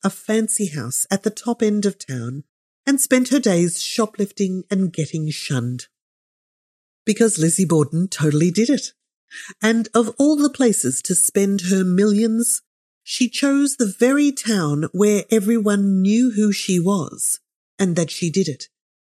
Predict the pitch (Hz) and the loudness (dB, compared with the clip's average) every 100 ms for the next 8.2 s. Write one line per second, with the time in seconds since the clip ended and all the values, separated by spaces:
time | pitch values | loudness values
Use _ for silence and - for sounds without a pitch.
0 | _ 311 - - 349 339 - - - - | _ -4 -4 -2 0 0 0 0 0 -2
1 | 147 - 180 202 - - 190 175 214 185 | -4 -2 0 0 0 0 2 4 2 2
2 | 147 131 - 117 - - _ _ _ _ | -2 -4 -6 -12 -12 -20 _ _ _ _
3 | _ _ _ _ 175 196 233 294 - 240 | _ _ _ _ 0 4 4 2 2 0
4 | 220 202 196 185 185 170 175 160 147 139 | 2 0 0 -2 -2 -4 -4 0 0 0
5 | 135 - - _ _ _ _ - 214 220 | 0 -4 -6 _ _ _ _ -2 2 2
6 | 220 226 247 254 254 - 202 - - - | 2 2 2 2 2 0 -2 -4 -8 -10
7 | - 170 170 170 165 160 143 151 143 120 | -4 0 0 0 -2 -2 -2 -2 0 -4
8 | 123 | -10